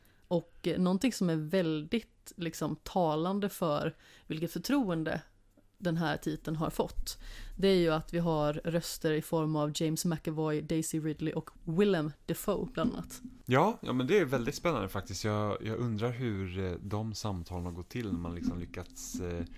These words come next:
Speaker 2: få de tunga namnen till att vara röstskådespelare till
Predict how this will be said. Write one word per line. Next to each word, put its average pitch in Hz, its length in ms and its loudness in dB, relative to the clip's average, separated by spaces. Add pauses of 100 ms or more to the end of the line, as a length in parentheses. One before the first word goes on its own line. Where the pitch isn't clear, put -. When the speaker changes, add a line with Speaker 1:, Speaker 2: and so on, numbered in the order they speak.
(300)
Speaker 2:
få 92 380 0
de 101 300 0
tunga 98 240 -2
namnen 87 420 -4
till 92 160 -8
att 87 100 -8
vara 82 360 -2
röstskådespelare 92 720 -6
till 90 300 -10